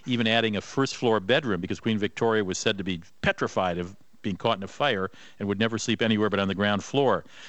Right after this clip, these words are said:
Now, the expectation on the part of the Herberts was that the money they spent fixing up the place would be returned in spades should the Queen grant them some land, perhaps some land with paying tenants. But the Queen returned to London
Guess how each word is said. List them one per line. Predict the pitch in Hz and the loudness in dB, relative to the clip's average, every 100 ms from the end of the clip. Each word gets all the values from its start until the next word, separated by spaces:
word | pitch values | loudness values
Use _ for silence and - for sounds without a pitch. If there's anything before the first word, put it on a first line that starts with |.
| - | -6
Now, | - | 0
the | 104 117 | 4 2
expectation | - 127 117 123 - | 2 -2 2 0 2
on | 113 104 | 2 2
the | |
part | 98 113 | 2 0
of | 104 | 2
the | |
Herberts | 107 107 135 - | 2 2 0 -2
was | 98 90 | -2 -2
that | 92 | -4
the | 85 | 0
money | 95 101 | 0 2
they | 95 | 2
spent | 92 - 113 104 | 0 0 0 -2
fixing | - 139 127 120 | -2 -2 0 0
up | 113 | 0
the | 113 | -2
place | 127 135 170 - - - - | 0 0 -2 -8 -18 -20 -8
would | 113 101 | -4 0
be | 107 | 0
returned | 95 95 113 104 | -2 -2 0 0
in | 90 | -2
spades | - - 123 123 104 | -4 -2 0 0 -2
should | - 95 | -4 -6
the | 95 | -6
Queen | - 113 | 0 0
grant | 98 101 98 | 2 2 0
them | - | -2
some | 82 107 | -4 -2
land, | 110 170 104 | 0 2 0
perhaps | 104 104 - | 2 0 0
some | 95 | -2
land | 98 92 | 0 0
with | 87 | -4
paying | - 98 95 | -4 -4 -4
tenants. | - 160 82 - - - - - - - - - | -2 -2 -2 -8 -14 -18 -20 -20 -20 -20 -20 -14
But | - | -10
the | |
Queen | - 196 | -2 2
returned | 220 - 170 | 2 0 -2
to | 143 | 0
London | 127 127 131 135 | 0 0 -4 -6